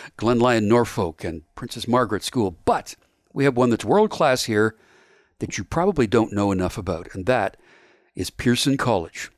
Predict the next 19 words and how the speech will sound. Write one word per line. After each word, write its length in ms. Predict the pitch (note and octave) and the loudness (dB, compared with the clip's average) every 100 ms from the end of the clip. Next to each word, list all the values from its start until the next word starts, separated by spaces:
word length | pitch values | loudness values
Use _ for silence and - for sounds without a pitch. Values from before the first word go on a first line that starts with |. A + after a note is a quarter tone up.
| _ _ | _ _
It's 100 | - | -14
located 360 | G2+ F2+ G2+ G2 | -10 -6 -4 -2
in 100 | G#2+ | 0
Metchosin. 460 | A2+ - G#2 D#2+ D#2+ | 0 2 2 0 -6
We're 60 | |
gonna 120 | F2+ | -8
talk 240 | F2 A#2 A2 | -4 -4 -2
about 180 | G2+ F2+ | -4 -2
that 160 | G2 | -4
today 300 | - G2+ G2 - - - - | -2 -2 -2 -4 -18 -18 -4
with 180 | G#2 F#2 | -2 0
the 60 | |
guy 180 | A2 A2 | 0 2
who 120 | G#2+ | 2
is 100 | G2+ | 0
the 60 | - | -4
president 460 | - D#3+ D3 B2 - | -2 0 2 0 -4
and 120 | G2 | -4
head, 280 | C3+ A#2+ | -2 -2